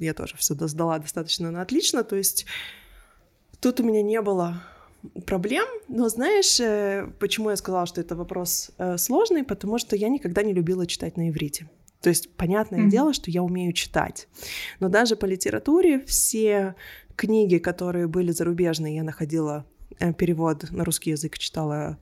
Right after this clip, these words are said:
Speaker 1: рус-, русские версии, и буквально за всю школу я прочитала, ну, только из обязательных, может быть, две-три книги на иврите. Потом
Speaker 2: Мгм.
Speaker 1: во взрослом возрасте я буквально несколько попыток таких сделала, потому что есть,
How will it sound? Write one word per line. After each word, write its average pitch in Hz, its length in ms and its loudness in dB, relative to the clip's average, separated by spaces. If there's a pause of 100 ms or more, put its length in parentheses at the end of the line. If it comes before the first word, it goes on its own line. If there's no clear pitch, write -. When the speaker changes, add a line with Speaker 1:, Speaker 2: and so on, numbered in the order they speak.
Speaker 1:
рус-, - 380 -2
русские 269 440 2
версии, 254 500 0 (380)
и 180 60 2
буквально 214 560 4
за 185 120 0
всю 202 240 -2
школу 240 420 0
я 180 120 0
прочитала, 185 760 -2 (1200)
ну, 214 80 4
только 208 300 4
из 165 80 2
обязательных, 160 600 -2
может 165 220 -4
быть, 160 120 -6
две-три 156 380 -4
книги 151 640 -6 (160)
на 170 160 0
иврите. 311 400 2
Потом 214 300 2
Speaker 2:
Мгм. 214 80 0
Speaker 1:
во 190 80 0
взрослом 180 420 -2
возрасте 180 560 -2 (460)
я 175 120 2
буквально 170 720 0
несколько 170 520 -4 (180)
попыток 160 440 -4
таких 156 320 -8
сделала, 254 480 0
потому 190 300 -8
что 175 180 -4
есть, 175 460 0